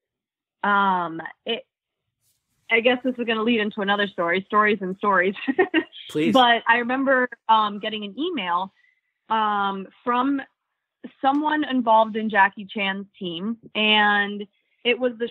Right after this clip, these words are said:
Speaker 1: shortest, just most brief email that came through my website and just said, like,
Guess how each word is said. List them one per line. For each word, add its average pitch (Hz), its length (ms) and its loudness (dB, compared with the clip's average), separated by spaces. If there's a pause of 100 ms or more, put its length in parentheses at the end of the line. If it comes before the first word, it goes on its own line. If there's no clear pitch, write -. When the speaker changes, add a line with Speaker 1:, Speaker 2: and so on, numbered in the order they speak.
Speaker 1:
shortest, 254 400 -4 (100)
just 247 200 -8
most 220 280 -8
brief 214 360 0
email 196 340 2
that 185 140 -6
came 190 220 -2
through 190 140 -6
my 214 140 2
website 185 760 0
and 196 200 -4
just 190 280 -4
said, 185 260 -2
like, 175 280 -2